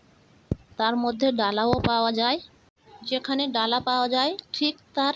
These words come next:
ডান দিকটা একটা সুন্দর মূর্তি আছে। তারপর ঠিক তার বাম দিকটা অনেকগুলো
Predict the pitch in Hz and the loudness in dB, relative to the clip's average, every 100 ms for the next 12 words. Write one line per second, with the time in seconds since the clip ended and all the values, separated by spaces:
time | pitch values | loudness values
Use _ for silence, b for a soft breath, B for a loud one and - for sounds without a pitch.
0 | 240 240 262 254 262 _ 277 285 233 262 | -2 0 0 -2 -6 _ -4 -4 -6 -6
1 | 254 247 240 247 269 277 233 233 - 247 | -2 -2 -2 0 0 0 0 -2 -2 0
2 | 240 233 269 339 - _ - b b b | 0 -2 -2 -4 -10 _ -20 b b b
3 | _ - 233 262 254 - 285 - 277 247 | _ -8 -4 -4 -4 -4 -4 -2 -4 -2
4 | 226 226 247 254 247 - 262 349 - _ | -2 0 -2 -4 -6 -2 -2 -2 -6 _
5 | _ _ - - - - - - 226 247 | _ _ -20 -20 -20 -20 -20 -6 -2 0
6 | 247 233 | 0 0